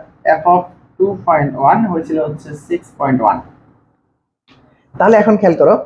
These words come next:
এই যে এখানে x এর মান টু এর থেকে কম হয়ে টু এর দিকে যাচ্ছিল, অর্থাৎ ওয়ান পয়েন্ট নাইন এর পর ওয়ান পয়েন্ট নাইন নাইন বসাইছিলাম, নাইন নাইন নাইন বসাইছিলাম, তাহলে এই যে এখানে x এর মান টু এর থেকে কম ছিল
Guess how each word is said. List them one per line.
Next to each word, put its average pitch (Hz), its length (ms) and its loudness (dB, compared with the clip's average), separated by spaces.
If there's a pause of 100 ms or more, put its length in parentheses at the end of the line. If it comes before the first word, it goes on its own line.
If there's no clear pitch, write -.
(200)
এই 185 100 2
যে 208 120 0
এখানে 214 200 2 (200)
x - 20 -8 (100)
এর 180 100 0
মান 202 140 -2
টু 185 120 -6
এর 175 120 -6
থেকে 185 160 -6 (140)
কম 180 160 4 (120)
হয়ে 175 160 2 (160)
টু - 120 -20
এর 147 100 -12
দিকে 147 180 -8
যাচ্ছিল, 143 300 -10 (320)
অর্থাৎ 180 200 2 (340)
ওয়ান 160 180 2
পয়েন্ট 165 220 -6
নাইন 147 160 -8
এর 160 100 -4
পর 170 120 -4
ওয়ান 147 140 -4
পয়েন্ট 151 180 -6
নাইন 143 160 -4
নাইন 151 160 -6
বসাইছিলাম, 147 500 -2
নাইন 139 160 -4
নাইন 139 160 -4
নাইন 139 180 -8
বসাইছিলাম, 156 420 -4 (400)
তাহলে 165 220 2
এই 165 100 4
যে 170 140 2
এখানে 196 260 -4 (500)
x - 100 -20
এর 190 60 -4
মান 190 140 2
টু 190 80 -8
এর - 120 -10
থেকে - 140 -18 (120)
কম 151 140 -2 (140)
ছিল - 120 -10